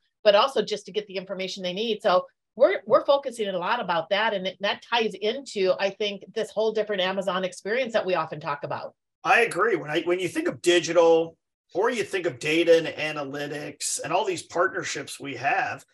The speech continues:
Speaker 2: it's all wrapped up in that overall experience that you have, because it is your ability to dynamically work with all of these companies is critical. It's what customers want now.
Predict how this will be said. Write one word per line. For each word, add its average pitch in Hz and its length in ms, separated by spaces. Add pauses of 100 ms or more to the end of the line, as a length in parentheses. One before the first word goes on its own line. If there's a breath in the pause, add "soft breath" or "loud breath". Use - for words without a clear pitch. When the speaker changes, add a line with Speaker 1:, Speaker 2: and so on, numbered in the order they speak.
(260)
Speaker 2:
it's 175 180
all 233 400
wrapped 190 320
up 170 220
in 147 100
that 151 260
overall 147 480
experience 131 800
that - 220
you 120 80
have, 101 360 (200)
because 202 380
it 160 100
is - 580
your 196 300
ability 185 460
to 151 120
dynamically 151 880
work 151 460
with 143 320
all 165 280
of 160 120
these 156 420 (160)
companies 247 680 (400 soft breath)
is - 160
critical. 277 420
It's 151 160
what 240 200
customers 220 500
want 214 280
now. - 220